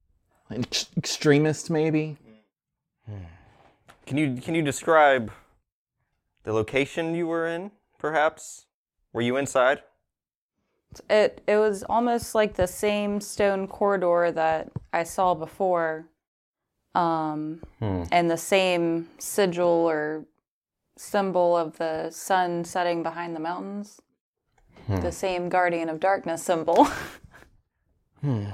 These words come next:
Speaker 2: Well, this is all very interesting. These visions.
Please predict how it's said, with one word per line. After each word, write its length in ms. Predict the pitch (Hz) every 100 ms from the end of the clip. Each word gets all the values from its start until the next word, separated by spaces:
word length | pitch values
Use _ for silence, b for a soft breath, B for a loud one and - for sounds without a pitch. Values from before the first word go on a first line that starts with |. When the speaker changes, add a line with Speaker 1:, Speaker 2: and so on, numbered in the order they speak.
| -
Speaker 2:
Well, 60 | 113
this 160 | 113
is 100 | 120
all 160 | 120 113
very 260 | 110 101 107
interesting. 460 | 95 87 - 76 - b b b b b -
These 120 | 90
visions. 600 | 101 87 85 82 - -